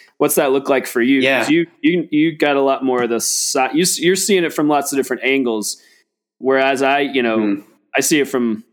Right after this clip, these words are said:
Speaker 1: the prescriptive piece, but you're coming at it from a lot of different ways.
Speaker 2: Yeah, I think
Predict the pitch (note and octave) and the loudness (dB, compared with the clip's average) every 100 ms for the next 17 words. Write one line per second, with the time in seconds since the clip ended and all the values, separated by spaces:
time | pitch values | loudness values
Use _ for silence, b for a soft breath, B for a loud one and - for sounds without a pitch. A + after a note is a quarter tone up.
0 | - b _ C3 B2 - G#3+ G#3+ C#3 - | -20 b _ -8 -6 -2 -2 0 -4 -2
1 | C3 A#2+ - A#2 C3+ C#3+ C#3 A#2+ A2+ A2+ | -2 -2 -2 -2 -2 -2 -4 -2 -4 -4
2 | - A2+ A2+ G#2+ A2 A2+ A2 A#2 A2 - | -6 -6 -4 -6 -8 -8 -6 -6 -6 -10
3 | _ _ _ _ _ _ _ _ _ _ | _ _ _ _ _ _ _ _ _ _
4 | _ _ C3 C#3+ C3+ - - C#3+ D3 | _ _ 0 2 2 0 0 0 0